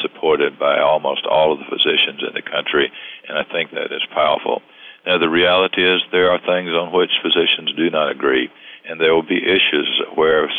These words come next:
specialty societies and geographic societies or state societies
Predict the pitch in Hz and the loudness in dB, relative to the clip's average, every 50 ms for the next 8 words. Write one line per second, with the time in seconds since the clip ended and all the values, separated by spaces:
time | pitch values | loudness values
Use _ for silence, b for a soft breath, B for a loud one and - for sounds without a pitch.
0 | - - - 80 78 - - 78 - - 80 78 80 82 85 82 80 85 82 82 | -4 0 0 0 2 0 0 -2 -2 0 2 2 4 4 2 2 0 -4 -8 -10
1 | 80 82 - - 87 87 87 82 82 87 92 90 - - - - - - - - | -14 -16 -10 -4 -2 -2 -2 0 2 0 0 0 0 -2 -2 0 0 0 -2 -2
2 | - - - - - - - 80 82 - - - - 78 71 73 71 71 67 | -2 -4 -2 -2 -2 0 0 -2 0 -2 -4 -2 0 2 2 2 2 2 2